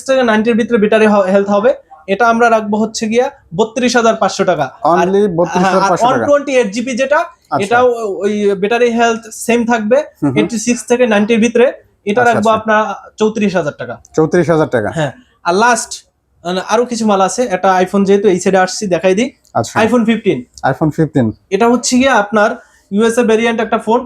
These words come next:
Speaker 1: খুব ভালো একটা, একদম অথেন্টিক ফোন, নাইনটি ওয়ান পার্সেন্ট ব্যাটারি হেলথ আছে।
Speaker 2: আচ্ছা।
Speaker 1: এ, আপনি, আপনাকে যদি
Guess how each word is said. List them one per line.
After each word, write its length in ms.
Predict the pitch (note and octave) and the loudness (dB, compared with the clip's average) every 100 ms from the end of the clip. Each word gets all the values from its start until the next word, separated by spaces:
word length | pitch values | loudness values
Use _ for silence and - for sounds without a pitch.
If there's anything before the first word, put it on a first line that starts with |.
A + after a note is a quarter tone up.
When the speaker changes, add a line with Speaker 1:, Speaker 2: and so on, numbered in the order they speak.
| - - | -8 -6
Speaker 1:
খুব 120 | A#3+ G3+ | -4 0
ভালো 140 | G#3 A3 A3 | 2 2 0
একটা, 120 | G#3+ G3 G#3+ | -2 -2 -2
একদম 200 | A3 C#4 C4 | 0 0 2
অথেন্টিক 320 | C4 A#3+ G3 | 2 0 -2
ফোন, 100 | F#3 F3 | -4 -2
নাইনটি 200 | G#3 A3+ | -2 0
ওয়ান 140 | A#3+ A#3 | 0 0
পার্সেন্ট 240 | A#3+ B3 A3 | -4 -2 -2
ব্যাটারি 240 | G#3 G#3 F#3+ | -2 0 0
হেলথ 140 | E3+ | 0
আছে। 200 | D#3 - B2 _ | -2 -6 -14 _
Speaker 2:
আচ্ছা। 300 | C3 A#2 - G#2+ G#2+ E3+ | -4 -2 -2 -4 -2 0
Speaker 1:
এ, 20 | F3 | 0
আপনি, 180 | E3+ F#3+ F3+ F#3 | 0 0 0 -2
আপনাকে 300 | F3 G#3 G3+ | -4 0 2
যদি 120 | G3+ | 2